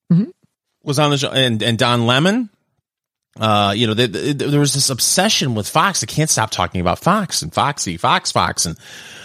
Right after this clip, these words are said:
Speaker 2: oh my gosh, it's the worst thing, uh, in journalism. It's not even journalism over at Fox News. It's entertainment. But we,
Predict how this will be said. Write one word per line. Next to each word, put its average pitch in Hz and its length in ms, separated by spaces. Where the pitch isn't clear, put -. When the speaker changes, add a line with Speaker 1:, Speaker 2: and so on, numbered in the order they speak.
Speaker 2:
oh 151 160
my 135 140
gosh, 143 280
it's 120 140
the 107 100
worst 143 440
thing, 165 320
uh, 113 260
in 123 140
journalism. 143 600
It's 117 80
not - 120
even 170 300
journalism 143 640
over 131 340
at 113 140
Fox 117 420
News. 123 260
It's 147 240
entertainment. 147 800
But 151 180
we, 202 640